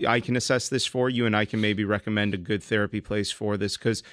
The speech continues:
um, where Doctor Brugava works, they have a physiotherapy clinic in there, um, and, and they specifically deal with knees and shoulders. <clears throat> Excuse me. So that may be a good place to, to deal with, just 'cause that's what those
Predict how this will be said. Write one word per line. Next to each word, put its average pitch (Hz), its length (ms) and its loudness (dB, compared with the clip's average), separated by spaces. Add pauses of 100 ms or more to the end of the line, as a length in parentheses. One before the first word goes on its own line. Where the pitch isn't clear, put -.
(140)
um, 107 220 2
where 110 140 2
Doctor 113 340 2
Brugava 107 500 2
works, 107 320 -2
they 104 140 0
have 98 280 2
a 98 260 0
physiotherapy 104 760 -2
clinic 104 380 -4
in 107 160 0
there, 104 240 0 (300)
um, 98 260 2
and, 104 300 2
and 110 160 2
they 110 80 2
specifically 110 560 -2
deal 113 260 0
with 113 140 -2
knees 117 320 0
and 104 100 -2
shoulders. 113 520 2 (120)
<clears throat> - 140 -10
Excuse 123 640 2
me. 113 140 0 (180)
So 135 240 4
that 117 380 2
may 113 180 4
be 107 420 2
a 110 100 0
good 104 280 0
place 110 300 0
to, 107 240 0
to 98 160 -12
deal 117 200 2
with, 123 200 -2
just 117 200 0
'cause 95 220 -2
that's 104 300 0
what - 140 -6
those 101 340 0